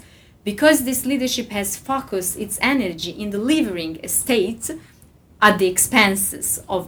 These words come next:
other citizenship rights, therefore it has lost actually touch and reach with certain section of the population. And,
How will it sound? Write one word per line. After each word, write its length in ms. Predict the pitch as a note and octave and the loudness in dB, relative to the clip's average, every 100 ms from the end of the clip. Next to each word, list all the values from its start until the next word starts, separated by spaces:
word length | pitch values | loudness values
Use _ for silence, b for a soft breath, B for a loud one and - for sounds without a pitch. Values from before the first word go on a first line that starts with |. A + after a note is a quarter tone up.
| G3 | 0
other 180 | F#3+ F3 | 0 -2
citizenship 880 | - F#3+ F3+ E3+ E3 D#3+ E3 - E3+ | -6 -8 -8 -10 -8 -6 -6 -8 -2
rights, 460 | E3+ F#3+ A#3 - B B B _ | 2 2 0 -4 B B B _
therefore 500 | G3 D4 E4 - F4+ | 2 4 4 2 0
it 200 | - B3 | 0 -2
has 260 | B3 A#3+ A#3 | -2 0 0
lost 560 | B3 D#4+ A3 F3+ - - | 4 6 6 2 -2 -2
actually 480 | A3 - G3 F#3 - | -4 -4 -4 -6 0
touch 380 | C#4 G#3 - - | 2 2 -2 -6
and 260 | G3 F#3+ | -6 -4
reach 400 | B3 C4 G#3+ - G#3 | 0 0 0 -6 -6
with 140 | G3+ G3 | -6 -2
certain 380 | - G#3 A3+ | 0 0 -2
section 480 | A#3+ - A3 - A#3+ | -2 -2 -2 -4 -4
of 140 | A3+ G#3+ | -2 -4
the 60 | |
population. 840 | A#3+ B3 D4+ F4+ C4 - F3 E3 D#3+ b b b _ _ _ _ | -6 -4 2 4 2 0 -8 -14 -18 b b b _ _ _ _
And, 280 | G#3+ G#3 | 0 0